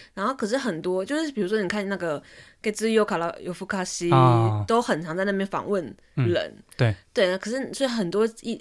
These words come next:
Speaker 1: 很多那个什么滑板少年都很喜欢聚集在那个地方。
Speaker 2: 想给他们反问这样子哦？
Speaker 1: 不是，不是，不是，是他们聚在那边玩这样子，
Speaker 2: <laughs> 哦。哦，
Speaker 1: 就是不知道为什么那边很，很，然后可是西武百货就想，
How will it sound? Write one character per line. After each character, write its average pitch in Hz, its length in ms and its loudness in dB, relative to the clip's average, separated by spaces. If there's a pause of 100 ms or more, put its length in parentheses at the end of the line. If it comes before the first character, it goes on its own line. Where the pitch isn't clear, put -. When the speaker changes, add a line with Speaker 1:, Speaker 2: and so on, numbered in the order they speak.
Speaker 1:
很 190 200 -4
多 214 160 0
那 226 140 2
个 175 240 -2
什 185 120 -6
么 185 80 -4
滑 180 240 -2
板 156 180 -4
少 180 240 -4
年 156 160 -8
都 165 100 -6
很 196 220 -4
喜 180 140 -6
欢 160 160 -2
聚 202 180 -8
集 156 160 -12
在 170 100 -6
那 175 60 -6
个 160 100 -6
地 156 300 -10
方。 - 220 -12
Speaker 2:
想 139 140 2
给 139 120 4
他 127 80 4
们 131 80 6
反 107 260 0
问 117 220 4
这 110 80 0
样 104 100 0
子 - 100 -10
哦？ - 80 -12 (300)
Speaker 1:
不 190 80 -4
是， 185 280 -2 (160)
不 202 100 10
是， 302 80 8
不 359 80 10
是， 370 160 8
是 330 80 6
他 381 120 12
们 311 100 6
聚 320 120 4
在 277 120 12
那 269 120 6
边 262 220 8
玩 165 300 8
这 180 80 4
样 131 200 8
子， - 0 -
Speaker 2:
<laughs> 123 40 8
哦。 - 0 -
哦， - 0 -
Speaker 1:
就 120 40 8
是 120 40 6
不 - 60 0
知 - 60 6
道 320 100 10
为 - 60 10
什 - 60 8
么 196 80 4
那 196 60 4
边 220 140 2
很， 175 260 -4
很， 196 180 -8
然 190 140 0
后 262 160 4
可 208 120 0
是 233 100 2
西 247 140 0
武 233 80 4
百 180 140 2
货 190 140 -2
就 208 120 -2
想， 135 260 -6